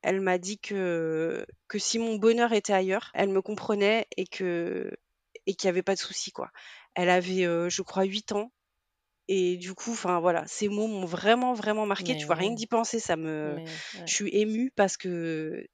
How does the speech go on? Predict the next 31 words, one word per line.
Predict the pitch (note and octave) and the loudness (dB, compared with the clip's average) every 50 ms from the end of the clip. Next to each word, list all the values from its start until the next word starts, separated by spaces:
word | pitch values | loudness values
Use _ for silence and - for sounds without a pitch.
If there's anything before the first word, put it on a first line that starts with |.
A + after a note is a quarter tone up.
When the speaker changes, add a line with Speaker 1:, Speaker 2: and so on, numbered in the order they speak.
| - _ - | -20 _ 2
Speaker 1:
voilà, | F#3 G3 F3+ E3+ - - - | 4 6 6 6 4 2 -2
je, | F#3+ G3 G3+ G3 | -2 0 0 2
écoute, | E3+ D#3 G#3 - - A#3 - - - | 2 0 -2 -4 -6 -8 -8 -10 -12
je | - - - - G#3+ A#3 | -10 -6 -2 0 2 2
sais | A3 - B3+ B3 A#3+ - _ _ | 4 4 4 4 2 2 _ _
pas | - D4+ D4 | 4 4 6
comment | - C#4 B3+ B3+ B3 B3 | 6 4 4 4 2 4
on | A#3+ A3+ | 6 6
a | G#3+ A#3 | 6 6
fait | - - C#4 C4+ | 4 2 2 2
pour | - - A3+ G#3+ - | 2 0 -4 -4 0
que | - A3+ A3 G#3+ G#3+ G#3+ G#3 G#3 G#3 G#3+ G3 | 2 4 6 6 8 8 8 8 8 8 6
les | G#3+ A3+ G#3+ A3+ | 4 2 2 0
enfants, | A#3+ A#3+ - B3+ C4 B3+ A#3+ A3+ G#3 F#3+ F#3 F3 F3 E3+ | 0 2 2 2 2 4 2 2 0 0 0 0 -2 -2
heu, | E3+ - - - - - | -4 -4 -6 -8 -12 -8
vivent | F#3 F#3+ G#3 G3+ G#3 | -6 -4 -2 0 0
aussi, | A3 A3+ - - - G#3+ - - | 0 0 0 -2 -4 -4 -8 -10
enfin, | D#3 D3+ D3 C#3 | -10 -10 -6 -6
je | - - | 0 2
peux | G#3+ F#3+ | 2 6
pas | - A#3+ A#3 | 6 6 6
dire | A3+ - B3+ B3 B3 | 6 4 2 2 4
vivent | G#3 A3+ B3+ A3+ G#3 | 2 2 0 -2 -2
bien, | F#3+ G3 A3+ C#4+ C#4 C4+ B3+ A#3+ | 0 4 6 6 8 8 6 4
mais | A3+ G#3+ G#3 G3 - - G3+ | 4 6 6 6 4 4 0
Speaker 2:
C'est | G3+ F#3 | -2 -6
hyper | F#3 G#3+ G#3 F#3 - F#3+ F3 E3+ | -8 -8 -10 -4 0 0 0 2
mature, | F3+ F3+ E3+ E3+ - - - - - C4 A#3+ - - - | 2 2 2 2 0 -4 -8 -8 -6 -6 -6 -6 -6 -4
quoi, | - F3+ F3 | -2 -2 -2
je | D#3+ - - | -2 -4 -8
trouve. | - - F#3+ E3 D#3+ | -8 -8 -8 -8 -8